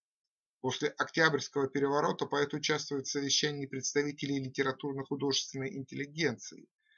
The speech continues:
созванном Смольным по инициативе вцик Р С Д Р П Б, и вместе с другими участниками заявляет о своей готовности сотрудничать с большевиками. Пустая улица,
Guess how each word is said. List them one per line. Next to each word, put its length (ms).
созванном 560
Смольным 600
по 100
инициативе 800
вцик 400
Р 200
С 120
Д 120
Р 240
П 140
Б, 320
и 100
вместе 380
с 40
другими 460
участниками 720
заявляет 560
о 20
своей 300
готовности 640
сотрудничать 760
с 60
большевиками. 720
Пустая 600
улица, 640